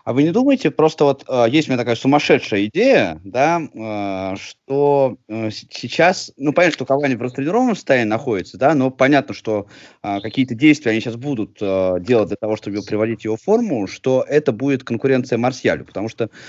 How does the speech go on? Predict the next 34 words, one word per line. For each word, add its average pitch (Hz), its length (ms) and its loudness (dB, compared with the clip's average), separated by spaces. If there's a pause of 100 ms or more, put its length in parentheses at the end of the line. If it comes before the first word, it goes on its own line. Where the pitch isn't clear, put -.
(180)
а, 117 180 6
Марсиаль-то 131 440 2
тоже 226 240 4
не 131 60 2
особенно 113 400 0
назад-то 113 400 -2
бегает, 82 400 -6
в 92 60 -8
общем-то, 82 360 -12
по 90 120 -14
большому 92 380 -6
счёту. 69 380 -12 (460)
А, 95 340 -2
и, 135 360 0
может 143 320 2
быть, 143 140 -4
они 139 220 4
видят 135 380 -4
в 113 80 -10
нём 139 220 2
как 120 180 -4
раз, 123 340 0
э, 113 260 0
того 127 380 0
игрока, 123 320 -2
который 117 320 -2
вот, 104 200 -6 (120)
э, 104 220 -8
на 101 200 0
острие 131 400 -2
будет, 104 500 -4
э, 90 260 -4
лучше 151 320 -6
смотреться? 92 520 -10